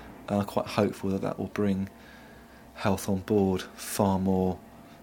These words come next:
than at present. For example, it's not uncommon for a hospital social worker to phone us and advise at three in the afternoon that somebody is being discharged from hospital today, they're homeless today,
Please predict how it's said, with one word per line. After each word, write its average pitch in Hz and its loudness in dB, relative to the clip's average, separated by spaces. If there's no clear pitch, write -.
than 98 0
at - -4
present. 101 -4
For 107 -2
example, 107 2
it's 101 0
not 107 6
uncommon 101 2
for 98 4
a - 4
hospital 104 -4
social 104 2
worker 95 0
to 107 -6
phone 104 2
us 95 0
and 98 0
advise 101 2
at - -10
three 104 0
in 95 2
the 98 2
afternoon 98 0
that 101 -2
somebody 98 2
is 95 -2
being 101 0
discharged 98 0
from 95 -10
hospital 95 -6
today, 95 2
they're - -4
homeless 107 0
today, 92 -2